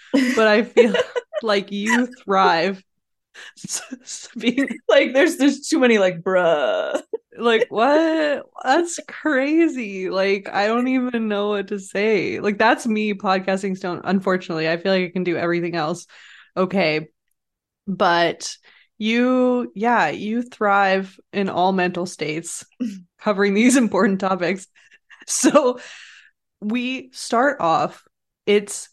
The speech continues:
Speaker 1: the most recent episode of Rhob-, R H O B H, Real Housewives of Beverly Hills, season nine, episode thirteen, called A Feisty Fiesta. I don't know who
Speaker 2: <laughs>
Speaker 1: thought of this name. That does not, it's neither,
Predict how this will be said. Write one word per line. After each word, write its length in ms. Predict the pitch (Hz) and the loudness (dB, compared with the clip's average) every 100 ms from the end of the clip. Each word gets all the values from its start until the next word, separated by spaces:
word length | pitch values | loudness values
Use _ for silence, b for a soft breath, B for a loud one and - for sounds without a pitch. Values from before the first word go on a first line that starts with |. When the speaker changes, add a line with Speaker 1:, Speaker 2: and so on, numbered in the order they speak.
| - | -6
Speaker 1:
the 140 | 196 | -2
most 380 | 208 208 302 - | 2 2 2 0
recent 340 | 214 214 - | -2 -2 -2
episode 640 | 175 175 190 185 175 175 180 | -4 -6 -4 0 2 0 -2
of 520 | - 180 170 160 156 185 - _ _ _ | -2 0 0 -2 -6 -12 -16 _ _ _
Rhob-, 540 | 185 185 214 214 269 240 B B B B - | -6 0 0 2 0 -2 B B B B -2
R 160 | 202 | 2
H 200 | 214 226 | 2 0
O 100 | 190 | -2
B 160 | 190 180 | -2 0
H, 260 | 170 170 - | 0 -2 -2
Real 200 | 214 262 | 0 2
Housewives 380 | 247 247 214 | 2 0 0
of 40 | 190 | 0
Beverly 340 | 190 185 180 | -2 -2 -4
Hills, 520 | 175 160 160 156 165 - B B | -4 -4 -4 -6 -8 -18 B B
season 260 | 285 320 370 | 0 2 4
nine, 220 | 214 196 | 4 2
episode 360 | 196 202 214 208 | -2 -4 -6 -4
thirteen, 480 | 196 202 185 165 | -4 -4 -6 -8
called 340 | 180 185 180 180 | -6 -4 -4 -4
A 140 | - 196 | -4 -4
Feisty 720 | - - 190 330 359 - 208 | -6 -4 0 0 -2 -8 -8
Fiesta. 680 | 196 202 170 202 - 165 160 - | -6 -4 -2 -2 -4 -4 -4 -2
I 80 | |
don't 120 | 220 285 | -2 0
know 160 | 220 285 262 | 0 -2 -4
who 180 | 226 | -6
Speaker 2:
<laughs> 20 | 269 | -2
Speaker 1:
thought 240 | 208 180 | 0 0
of 120 | 180 | -2
this 200 | 170 185 | -6 -8
name. 220 | 185 175 | -8 -6
That 180 | 170 220 | -4 -4
does 160 | 240 185 | -4 -6
not, 520 | 190 190 180 175 170 - b b b | -6 -2 -2 -2 -4 -8 b b b
it's 280 | 226 - 220 | 0 0 -4
neither, 1040 | 220 226 240 254 262 262 262 262 262 269 | -4 0 0 0 2 2 2 0 -2 -6